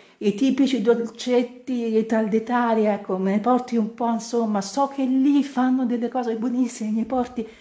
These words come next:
questa cosa qui", eccetera. Non si poteva ovviamente più fare e, mm, i giapponesi hanno un po' il culto, insomma,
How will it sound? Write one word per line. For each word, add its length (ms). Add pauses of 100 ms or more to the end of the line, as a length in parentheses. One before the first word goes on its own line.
(520)
questa 300
cosa 260
qui", 280
eccetera. 640 (460)
Non 180
si 200
poteva 380
ovviamente 720
più 160
fare 760
e, 520
mm, 400
i 100
giapponesi 520
hanno 220
un 120
po' 140
il 160
culto, 560
insomma, 520